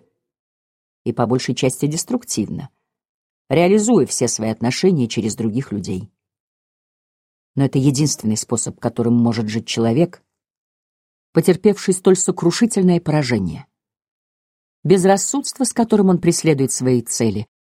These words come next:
это безрассудство, рожденное отчаянием. Не имея ничего, что он мог бы потерять, он может лишь приобрести.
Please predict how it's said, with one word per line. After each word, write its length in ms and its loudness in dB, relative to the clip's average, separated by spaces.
это 180 2
безрассудство, 760 2
рожденное 520 4
отчаянием. 840 0
Не 220 6
имея 200 6
ничего, 380 4
что 180 -2
он 100 4
мог 140 4
бы 120 2
потерять, 540 2
он 160 6
может 280 4
лишь 180 2
приобрести. 720 -2